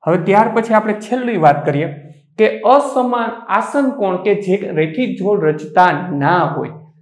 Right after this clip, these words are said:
તો પહેલા તો આસન કોણ એટલે શું? તો કે મગજમાં આવી જ એક આકૃતિ વી વાળી યાદ રાખી લ્યો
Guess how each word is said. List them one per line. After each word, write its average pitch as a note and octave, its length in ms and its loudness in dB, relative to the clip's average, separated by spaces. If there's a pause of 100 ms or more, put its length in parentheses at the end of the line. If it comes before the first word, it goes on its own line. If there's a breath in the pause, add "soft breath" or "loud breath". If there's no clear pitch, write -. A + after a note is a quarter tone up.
(140)
તો E3 80 -2
પહેલા G3 280 2
તો G#3+ 120 2
આસન G#3 300 0
કોણ G#3+ 180 0
એટલે G#3 240 -2
શું? G#3 480 -6
તો F3+ 100 -2
કે F3+ 100 0
મગજમાં F#3 440 2
આવી G3+ 140 2
જ F#3+ 80 -2
એક G3+ 140 0
આકૃતિ G3 440 0
વી F3+ 220 0
વાળી G3 300 2
યાદ G3 200 2
રાખી G3+ 240 0
લ્યો G#3 380 -6